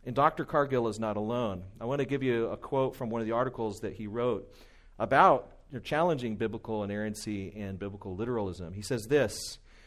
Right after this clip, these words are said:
"It is time for Christians to admit that some of the stories in Israel's primordial history are not historical. It is okay to concede that these stories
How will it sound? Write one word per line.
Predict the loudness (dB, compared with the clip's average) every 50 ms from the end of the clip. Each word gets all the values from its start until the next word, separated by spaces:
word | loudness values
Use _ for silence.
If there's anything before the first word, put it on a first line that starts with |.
| -20 -8 -2
"It | 0 0
is | 2 4
time | 6 6 6 6
for | 4 2
Christians | 4 4 4 4 2 0 -2 2
to | 2 2
admit | 2 2 4 4 6 6 6 4
that | 0 -4 -2
some | 0 2 2 2
of | 2
the | 0
stories | 0 0 2 2 4 6 6 6 4 2
in | 2 2
Israel's | 0 0 2 2 4 4 2 2
primordial | -2 -4 -2 0 0 2 2 2 2 0 0
history | 0 -2 -2 -2 -2 -2 -2 -2 -2
are | -2 -2 -2
not | 0 0 0 0 0
historical. | -2 -6 -6 -4 -2 -2 0 0 0 -2 -4 -6 -10 -12 -12 -16 -20 -20 -20 -20 -20 -20 -20 -20 -20 -16 -8
It | -2 0 4
is | 6 8
okay | 8 8 10 10 10 10
to | 8
concede | 8 4 2 0 0 0 0 0 2 2 2
that | 0 0 0
these | 2 2 2 0 -2 -6 -10
stories | -8 -6 -6 -6 -4 -2 2 4 6 8 8 8 6 4 2 0 -2 -2 -2 -4 -6 -10 -10 -14